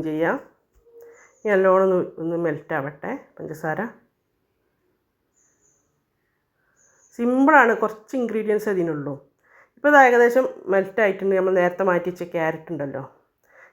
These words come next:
ക്യാരറ്റ് ഞാൻ ഒന്നാട്ട് എടുത്തു, ഒരു മീഡിയം അത്യാവശ്യം വലുപ്പമുള്ള ഒരു ക്യാരറ്റ് ഈ രീതിയിലാട്ടോ കട്ട് ചെയ്ത്. ഇനി നല്ലോണം നമുക്ക് വഴറ്റി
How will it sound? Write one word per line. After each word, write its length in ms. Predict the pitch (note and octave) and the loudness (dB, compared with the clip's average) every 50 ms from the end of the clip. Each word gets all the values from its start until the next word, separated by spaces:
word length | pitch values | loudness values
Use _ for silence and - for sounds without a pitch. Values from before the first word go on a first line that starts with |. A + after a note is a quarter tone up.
| _ _ | _ _
ക്യാരറ്റ് 400 | A#3 A#3 A#3+ B3 B3 B3+ D4+ C#4+ C4+ | 4 6 6 6 4 0 0 2 4
ഞാൻ 120 | B3+ B3+ A#3+ | 4 4 4
ഒന്നാട്ട് 340 | A3 G#3+ A3+ A3+ A3 G#3 G#3+ F3+ | 2 0 0 0 0 0 -2 -4
എടുത്തു, 180 | F3 F3 - - F#3+ F#3+ | -6 -6 -6 -8 -6 -4
ഒരു 100 | G3+ G3+ | -4 -2
മീഡിയം 260 | F#3+ F#3+ F#3 G3 G#3+ A#3 A#3 - - _ - - - | -2 -2 -2 -4 -4 -6 -6 -10 -18 _ -20 -20 -12
അത്യാവശ്യം 400 | - - G#3+ A3 G#3+ A3 B3+ A#3+ | -6 -2 0 0 2 2 2 2
വലുപ്പമുള്ള 340 | G#3+ G3+ - G#3 G3 G3 G3 | 2 0 -2 -2 -2 -2 -2
ഒരു 80 | G3 - F3 | -4 -2 -2
ക്യാരറ്റ് 400 | E3+ E3 E3 E3 E3 - F3+ F3+ | -2 -2 -2 -4 -6 -6 -6 -4
ഈ 20 | F3+ F3+ | -4 -4
രീതിയിലാട്ടോ 460 | F3 E3 D#3+ E3 D#3+ E3 D#3+ D#3+ D#3+ D#3 D#3 | -6 -8 -6 -6 -6 -6 -4 -6 -8 -8 -10
കട്ട് 180 | D3+ - - F3 | -10 -10 -10 -10
ചെയ്ത്. 180 | E3+ D#3+ F#3 A3+ A3+ - _ _ _ _ _ _ _ _ _ _ | -8 -8 -8 -10 -12 -14 _ _ _ _ _ _ _ _ _ _
ഇനി 120 | - C#4 | 0 2
നല്ലോണം 260 | B3 A#3 A3 A3 A3+ A3 | 4 4 4 4 2 2
നമുക്ക് 220 | A3 G#3+ G3+ G#3+ G#3 | 0 -2 -2 0 0
വഴറ്റി 260 | F#3 F3+ F3+ - - | 0 0 -2 -6 -8